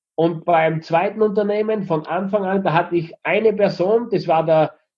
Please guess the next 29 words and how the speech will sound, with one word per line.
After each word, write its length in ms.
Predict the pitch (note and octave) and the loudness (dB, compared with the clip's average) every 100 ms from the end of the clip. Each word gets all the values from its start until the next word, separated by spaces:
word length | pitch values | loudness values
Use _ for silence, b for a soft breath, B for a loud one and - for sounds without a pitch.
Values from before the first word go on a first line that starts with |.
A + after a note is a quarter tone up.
| _ | _
Importeur 800 | E3 F#3+ F#3+ E3 D#3+ D3 E3 G#3+ | 0 0 2 2 2 2 4 4
des 200 | G#3+ D#3 | 2 0
Produkts 460 | F#3 E3 G3 F#3+ - | 0 2 2 0 0
nach 160 | D3+ | 2
Österreich, 480 | C3+ F3+ G#3 G#3 G3 | 2 2 2 2 2
der 120 | E3+ | 2
hat 120 | D#3+ F3 | 0 -2
den 160 | D#3 | -4
Vertrieb 400 | - D#3+ F#3+ G3 | -4 0 -2 0
in 160 | A3 B3 | -4 0
Österreich 440 | F#3+ G3 F3 D#3+ | 0 2 0 0
gestartet, 420 | D3 - E3 G#3 | -2 0 0 0
den 180 | G3+ E3+ | 0 0
hatte 180 | E3 F3 | 2 0
ich 120 | D#3+ | -2
ein 80 | D#3+ | 0
paar 180 | D#3 D#3 | 0 0
Monate 320 | D#3+ D#3+ D#3 | 0 0 0
vorher 320 | D3+ C3+ C3 | 2 2 0
kennengelernt. 840 | - A#2 D#3+ G3 G3+ G3 G#3 B3+ B3 _ _ _ _ _ _ _ _ _ _ _ _ _ _ _ _ _ _ _ _ _ _ - | -4 -6 -4 -2 0 2 0 -4 -12 _ _ _ _ _ _ _ _ _ _ _ _ _ _ _ _ _ _ _ _ _ _ 0
Und 840 | F3 F#3+ G3+ G3+ G3+ G3+ F#3+ - _ _ _ _ _ _ _ - | 4 6 6 6 2 -2 -4 -12 _ _ _ _ _ _ _ 0
danach 880 | D3+ D3+ C#3 C3+ E3+ A3 G3+ - D3 - | 2 2 2 0 0 -2 -2 -8 -20 -2
habe 240 | D3+ D#3+ | 0 0
ich 60 | D#3+ | -2
gesagt, 280 | - E3+ | -2 0
okay, 220 | D#3+ D#3 E3+ | -2 0 -2
ich 160 | D#3 | 2
bin 140 | D3+ C#3+ | 2 2
dabei. 560 | A#2+ C3 F#3 B3+ B3 | 2 2 2 -2 -8